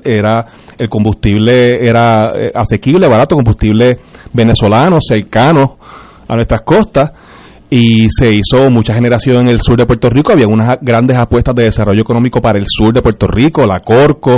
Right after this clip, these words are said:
eh, eh, actividades industriales importantes en el sur,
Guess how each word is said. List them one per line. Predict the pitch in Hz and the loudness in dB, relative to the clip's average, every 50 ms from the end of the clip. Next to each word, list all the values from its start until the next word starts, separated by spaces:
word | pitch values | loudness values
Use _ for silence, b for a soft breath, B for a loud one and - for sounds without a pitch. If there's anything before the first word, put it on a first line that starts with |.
| 123 B B B B B B B | -2 B B B B B B B
eh, | - 117 | -6 -4
eh, | 107 104 104 101 101 101 85 - 95 104 98 95 95 | -2 -2 -2 -2 -4 -4 -6 -6 -4 -4 -4 -2 -4
actividades | 98 - - 110 104 101 98 107 110 | -6 -4 -4 -2 -2 0 0 0 0
industriales | 113 120 117 - 131 123 117 117 | 0 0 0 0 0 0 0 0
importantes | 117 110 - 113 101 - - 107 110 110 - 110 | 0 2 0 -2 0 0 0 0 0 0 0 0
en | 120 120 | 0 0
el | 120 117 | 0 -2
sur, | - - 190 180 170 | 0 0 2 2 2